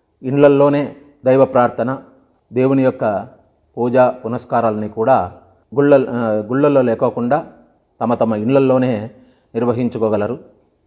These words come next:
ఈ యొక్క ఇరవై ఒక్క రోజులు. ఈ సందర్భంగా ఈ ఉగాది పర్వదినము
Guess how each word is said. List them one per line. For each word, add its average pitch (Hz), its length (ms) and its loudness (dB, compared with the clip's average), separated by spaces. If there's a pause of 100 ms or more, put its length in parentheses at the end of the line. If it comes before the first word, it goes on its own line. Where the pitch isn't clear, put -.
(200)
ఈ 131 100 -4
యొక్క 123 220 2
ఇరవై 117 260 2
ఒక్క 117 160 -4
రోజులు. 110 360 -2 (420)
ఈ 147 400 0 (680)
సందర్భంగా 127 840 0 (720)
ఈ 139 120 -2
ఉగాది 135 500 2
పర్వదినము 120 840 -2